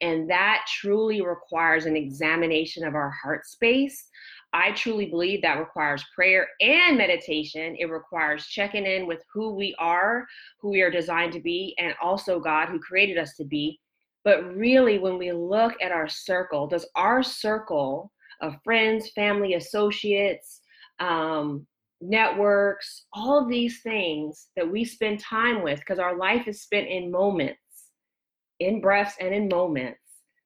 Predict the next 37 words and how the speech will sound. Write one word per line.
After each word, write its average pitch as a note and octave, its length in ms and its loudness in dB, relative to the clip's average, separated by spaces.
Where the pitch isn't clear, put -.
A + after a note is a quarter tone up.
that D#3+ 280 0
combine F#3+ 720 -2
and F#3+ 160 -4
culminate, E3 760 -2
right? D3+ 240 -2
That's F3+ 220 -2
how F#3+ 100 -2
we F#3 140 -4
create F#3+ 300 -2
a G3 60 0
life. D3+ 360 -2
Are F3+ 100 4
we A#3+ 140 4
spending A#3+ 560 2
those G#3+ 320 0
breaths G#3 300 0
and F#3 120 -6
those G3 220 0
moments F#3 460 -2
and E3 120 -6
that F3+ 220 -4
time D#3 500 -6
surrounded G3 640 2
by D#3+ 180 4
people G3 440 -4
that D#3 240 -2
we A#3+ 200 2
love, F3 540 2
that F3 340 2
love G#3 340 4
us, D#3 440 0
and D#3+ 140 -6
that D3+ 140 -2
we're D#3+ 200 -4
giving C#3+ 480 -2
love - 240 -14
to? - 160 -14